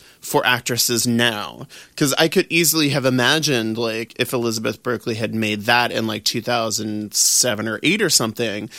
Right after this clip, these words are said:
like, now she would be in, uh, she would get a couple indie movies under her belt. She would, like, do a couple movies that are, like, a million dollars or five million dollar budgets.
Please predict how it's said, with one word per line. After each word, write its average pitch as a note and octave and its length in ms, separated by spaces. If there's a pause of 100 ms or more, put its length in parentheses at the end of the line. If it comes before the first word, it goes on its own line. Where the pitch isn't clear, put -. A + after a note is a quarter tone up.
(180)
like, B2 200
now D3+ 460
she C#3 280
would C3 400
be B2+ 220
in, A2+ 260 (100)
uh, A2+ 180
she - 200
would E3 140
get D3+ 120
a C3+ 60
couple D3 360
indie C3 300
movies G#2 340
under A2 220
her G2 120
belt. F#2 320
She - 180
would, C#3 160
like, C3+ 200
do C3 200
a A#2+ 40
couple C#3+ 300
movies A#2+ 300
that A2+ 100
are, A2+ 100
like, G#2 260 (300)
a C3+ 100
million B2+ 420
dollars G2+ 440
or A#2+ 80
five A#2 340
million A2 280
dollar G2 260
budgets. G2+ 580